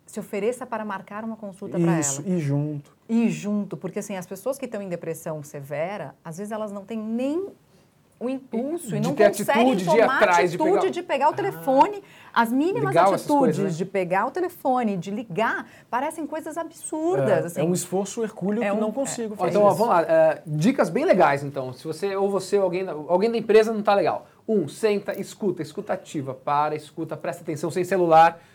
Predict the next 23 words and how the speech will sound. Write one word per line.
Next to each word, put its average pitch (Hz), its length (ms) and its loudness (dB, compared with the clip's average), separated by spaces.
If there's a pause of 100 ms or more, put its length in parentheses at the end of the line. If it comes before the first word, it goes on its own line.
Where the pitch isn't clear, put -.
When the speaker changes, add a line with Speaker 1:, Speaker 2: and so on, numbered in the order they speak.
Speaker 3:
tal, 156 140 0
tal, 160 160 -2
tal. - 120 -12 (200)
Depois 226 200 2
a 339 60 -2
pessoa 233 220 2
falou, 180 260 6
você 202 180 -2
tenta 220 300 -4 (300)
reproduzir 247 580 2
o 269 60 -2
que - 60 0
ela 240 120 6
falou 214 480 6 (200)
com 240 320 0
as 196 100 -8
suas 208 140 0
próprias 180 280 -2
palavras, 208 480 6
mas 214 200 2 (140)
fazer 196 180 2
isso 190 100 -4
daqui. 208 280 -4